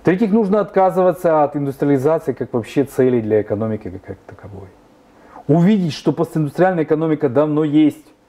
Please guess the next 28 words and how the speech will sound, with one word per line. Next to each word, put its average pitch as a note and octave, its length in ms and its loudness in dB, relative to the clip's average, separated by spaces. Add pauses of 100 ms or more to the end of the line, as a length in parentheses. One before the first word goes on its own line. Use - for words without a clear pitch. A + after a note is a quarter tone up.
(460)
она C3+ 140 0
существует - 480 -2
в B2+ 60 -6
мире. A#2+ 280 0 (640)
И - 60 -14
что F3 160 0
мы F3+ 80 2
теряем G3 400 2
многих D#3 300 0
людей E3 460 2
в - 40 -8
качестве E3 320 0
иммигрантов C3+ 500 0 (220)
просто F#3 300 2
потому, F3 320 0
что F#3+ 180 -2
мы D#3 100 0
не C#3+ 100 0
можем, F3 340 0 (360)
а, A#2+ 480 2 (300)
под D3+ 180 0
давлением F3 460 2
олигархического C#3+ 580 0
пресса F#3+ 440 0 (560)
создать D#3 400 -2
это D3+ 160 -2
у C#3+ 80 -2
себя. B2 320 -6